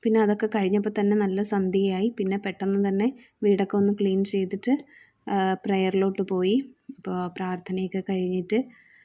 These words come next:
ആ, ഞാൻ ലാസ്റ്റ് അവിടെ നിന്നപ്പോഴാണ് മോളങ്ങനെ വീഡിയോ എടുത്തത്. അപ്പോൾ ആ ഒരു ഇതാണിപ്പോൾ നിങ്ങൾ കണ്ടുകൊണ്ടിരിക്കുന്നത്. ഉം, ഇനിയിപ്പോൾ രാത്രി ഫുഡ് കഴിക്കുക, ഇനി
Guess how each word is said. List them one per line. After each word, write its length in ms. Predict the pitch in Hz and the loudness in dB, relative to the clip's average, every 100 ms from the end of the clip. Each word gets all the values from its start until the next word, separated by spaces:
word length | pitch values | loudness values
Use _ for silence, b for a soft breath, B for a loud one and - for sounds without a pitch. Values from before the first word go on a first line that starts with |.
| B - | B -8
ആ, 100 | 208 190 185 | -2 0 0
ഞാൻ 180 | 190 190 | 0 0
ലാസ്റ്റ് 400 | 190 180 180 - | 0 -2 -6 -4
അവിടെ 140 | 185 190 | -2 0
നിന്നപ്പോഴാണ് 640 | 185 180 175 190 190 180 | 0 -2 -4 -4 -2 -2
മോളങ്ങനെ 560 | 190 185 180 185 180 180 185 | -2 -2 -2 -4 -4 -4 -4
വീഡിയോ 320 | 185 175 190 | -4 0 0
എടുത്തത്. 320 | 170 165 170 | 0 -2 -4
അപ്പോൾ 220 | 175 175 175 | -4 -4 -4
ആ 100 | 175 | -2
ഒരു 260 | 180 185 185 _ b b b _ | -2 -2 -4 _ b b b _
ഇതാണിപ്പോൾ 420 | 202 190 185 180 185 | -6 -2 0 0 -2
നിങ്ങൾ 180 | 180 175 | -2 -4
കണ്ടുകൊണ്ടിരിക്കുന്നത്. 1080 | 185 175 175 175 175 175 165 175 175 170 220 277 - b b b b _ _ | -4 -4 -4 -4 -4 -6 -6 -4 -4 0 0 0 -4 b b b b _ _
ഉം, 200 | 233 214 208 | 2 4 6
ഇനിയിപ്പോൾ 520 | 202 208 202 208 226 254 208 | 6 6 4 2 0 2 0
രാത്രി 340 | 202 196 196 208 | 2 0 0 -4
ഫുഡ് 320 | 202 175 190 | -2 -2 2
കഴിക്കുക, 440 | 202 196 196 196 233 - B 220 | 4 4 4 2 0 -4 B -2
ഇനി 180 | 190 | 0